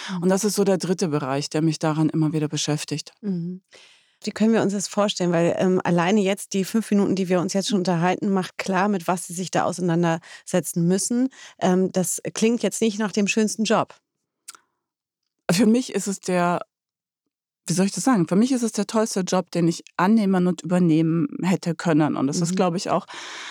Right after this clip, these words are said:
Speaker 2: der einzige, für den ich gesagt, äh, hätte und dann eben auch habe, ja, dafür gehe ich auch nach Berlin, dafür nehme ich sozusagen in Kauf,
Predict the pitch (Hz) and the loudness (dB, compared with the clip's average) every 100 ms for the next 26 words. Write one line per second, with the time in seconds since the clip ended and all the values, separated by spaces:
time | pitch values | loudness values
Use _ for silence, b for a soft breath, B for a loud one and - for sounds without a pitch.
0 | B - 180 190 240 240 202 202 196 185 | B 0 2 2 2 0 0 0 0 0
1 | 180 180 175 - 185 165 165 - - - | 2 2 0 -4 -2 0 0 -6 -12 -10
2 | - 160 185 190 233 262 156 170 165 151 | -4 -2 0 0 0 2 2 2 2 2
3 | - - 156 - 175 180 175 160 151 156 | 2 0 -2 0 0 2 0 0 0 -2
4 | 165 175 151 180 151 131 160 175 160 - | -2 -4 0 2 2 0 0 0 0 -2
5 | 156 151 180 196 160 - 160 151 160 170 | 0 2 4 4 2 -2 0 4 4 2
6 | 135 - 151 - 151 151 151 147 151 - | 0 -4 -8 -6 -2 0 2 2 2 0
7 | 156 170 | 0 0